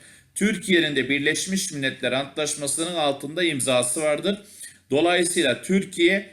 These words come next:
Birleşmiş Milletler'in kurucu üye ülkelerinden biridir arkadaşlar. Lütfen dikkat. Birleşmiş Milletler'in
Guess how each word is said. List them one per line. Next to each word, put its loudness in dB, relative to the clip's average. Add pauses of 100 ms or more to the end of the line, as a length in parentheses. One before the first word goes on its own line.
(120)
Birleşmiş 0
Milletler'in 0 (100)
kurucu 4
üye 6
ülkelerinden 2
biridir 2
arkadaşlar. -2
Lütfen -2
dikkat. -4
Birleşmiş -2
Milletler'in -2